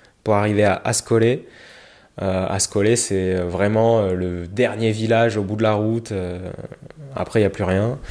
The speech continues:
Après, il y a les montagnes. Après, il y a le Baltoro, le K deux, tout ça, euh, les plus gros sommets, euh, du Pakistan.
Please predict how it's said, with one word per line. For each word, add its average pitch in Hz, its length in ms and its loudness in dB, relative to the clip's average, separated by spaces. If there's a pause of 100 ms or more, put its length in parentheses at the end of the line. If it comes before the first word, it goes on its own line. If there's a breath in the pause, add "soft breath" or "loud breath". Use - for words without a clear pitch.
(500 loud breath)
Après, - 180 -2
il 107 40 4
y - 20 4
a 98 40 4
les 95 60 2
montagnes. 92 380 -4
Après, 101 180 -2
il - 20 2
y 92 40 4
a 90 40 2
le 82 380 -4
Baltoro, 101 640 2
le 101 80 -2
K 98 220 0
deux, 107 360 0
tout 110 120 -12
ça, 98 160 -2
euh, 90 360 -2
les 87 100 -2
plus - 200 -10
gros 98 240 2
sommets, 98 360 2
euh, 90 160 2
du 87 100 -4
Pakistan. - 420 -4